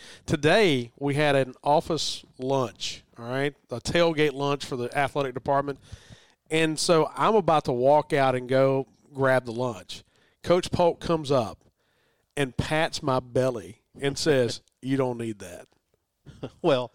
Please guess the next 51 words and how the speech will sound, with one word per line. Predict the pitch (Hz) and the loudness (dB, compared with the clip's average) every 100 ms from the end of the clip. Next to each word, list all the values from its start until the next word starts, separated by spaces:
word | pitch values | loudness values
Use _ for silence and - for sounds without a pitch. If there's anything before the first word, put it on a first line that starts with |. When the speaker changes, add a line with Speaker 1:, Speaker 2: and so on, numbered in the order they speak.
| _ | _
Speaker 1:
So, | - 208 | 0 2
I | 202 | 4
mean, | 190 160 - - | 4 2 -2 -6
yeah, | 165 240 143 | 2 2 4
they | 214 | 2
give | 220 247 196 | 2 2 2
it | - | 0
to | 147 | -2
me. | 127 98 - 98 | -4 -6 -8 -4
Speaker 2:
Okay, | 139 - 80 82 | -4 -6 -12 -6
well, | 104 107 | -4 -4
just | 110 - | -6 -10
making | 101 85 - | -10 -12 -14
sure. | 87 - - | -12 -12 -2
Speaker 1:
Okay. | 143 139 110 - - - - - | -2 -2 -6 -10 -18 -20 -10 -2
But, | 165 | 2
Speaker 2:
Uh, | |
Speaker 1:
no, | 226 | 4
that's | 226 277 - | 4 2 0
one | 277 | -2
of | |
the | 180 | 0
first | - 214 196 | 2 2 2
things | 214 180 | 0 0
I | 202 | 0
remember | 202 170 156 | 0 -2 -2
with | 139 131 | -2 -4
Memphis, | 147 196 - 95 - - - | -2 -4 -4 -10 -10 -12 -16
nineteen | 123 143 160 180 180 | -4 -4 -2 -2 0
eighty-five, | 175 202 - 101 92 | 0 -2 -4 -6 -6
sitting | - 185 214 | -4 -4 -4
at | 202 | -6
home, | 123 101 120 156 _ _ _ _ _ _ - | -8 -10 -14 -16 _ _ _ _ _ _ -4
and | 160 156 | 0 0
it | 156 | 0
was | 131 | -4
a | 123 | -2
late | 127 160 - | 2 2 0
game, | 143 147 143 | -2 -2 0
I | |
mean, | 147 139 | 0 0
late | 139 170 | 2 2
at | 180 | 0
night, | 151 147 156 156 - - - _ | 0 2 0 -2 -10 -18 -20 _
and | 156 156 156 143 143 - | -4 -2 -2 -6 -12 -2
I | 139 | 0
remember | 147 160 151 | 0 0 0
listening | 143 156 165 | 0 -2 -6
to | 147 | -8
Mister | 160 - | -6 -6
C | - 165 180 165 | -4 -2 -2 -4